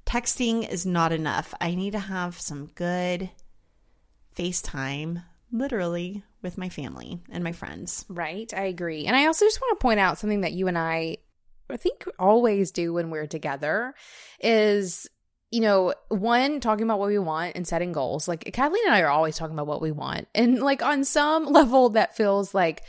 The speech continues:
Speaker 2: super selfish and pointless, but also we know that it's not. Kathleen and I know that when we, when we can get clear on what it is that we want, and even if it's big and dreamy and ridiculous,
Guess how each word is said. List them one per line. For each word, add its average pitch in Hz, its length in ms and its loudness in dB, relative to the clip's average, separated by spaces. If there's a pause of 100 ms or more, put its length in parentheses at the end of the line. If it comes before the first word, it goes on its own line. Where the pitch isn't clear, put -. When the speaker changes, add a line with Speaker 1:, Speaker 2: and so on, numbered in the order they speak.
(240)
Speaker 2:
super 220 240 0
selfish 175 540 2
and 165 140 -2
pointless, 170 480 -2
but 185 260 2
also 214 360 4
we 214 120 2
know 175 160 0
that 156 120 -6
it's - 200 -10
not. - 360 -8
Kathleen 196 400 -2
and 214 120 2
I 185 360 0
know 165 220 -2
that 151 140 -4
when 160 80 -6
we, 170 260 -6
when 175 300 -4
we 175 120 0
can 208 120 -2
get 233 160 -2
clear 160 360 -2
on 160 140 -2
what 160 120 -2
it 160 100 -4
is 156 100 -6
that 156 100 -2
we 160 100 -4
want, 143 220 -6
and 160 100 -8
even 214 160 -2
if 285 100 -6
it's 196 120 -4
big 190 300 0
and 165 100 -2
dreamy 165 280 -4
and 160 100 -4
ridiculous, 175 640 -2